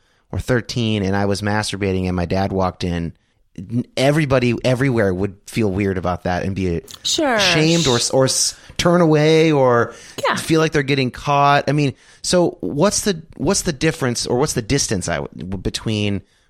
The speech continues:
Speaker 1: well, of course, a twelve-year-old kid is gonna feel weird when their mom walks in, to, like, what makes it purity culture and not just that's a normal human response?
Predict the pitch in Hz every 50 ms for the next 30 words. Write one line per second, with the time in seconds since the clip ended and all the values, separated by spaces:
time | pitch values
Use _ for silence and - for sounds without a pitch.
0 | _ _ - - 123 104 - - - - - 101 85 82 - - - 92 - _
1 | _ _ - - 101 92 92 90 92 87 90 90 - - 101 87 82 - - 90
2 | 87 82 - 90 87 87 98 98 90 90 90 92 98 110 117 123 120 117 113 110
3 | - - 113 104 101 104 98 - - - - - _ _ _ - - - - -
4 | 143 120 139 180 - 175 180 170 - - - 131 - _ _ - - - - 120
5 | 117 95 90 - - 76 - - - 53 - - 110 117 123 123 - - - 110
6 | 110 101 - - - - - _ _ _ _ _ _ _ - 139 139 143 - 135
7 | 123 120 117 110 107 107 101 98 92 90 90 - - 117 104 90 85 90 - -
8 | - 87 - - - - - -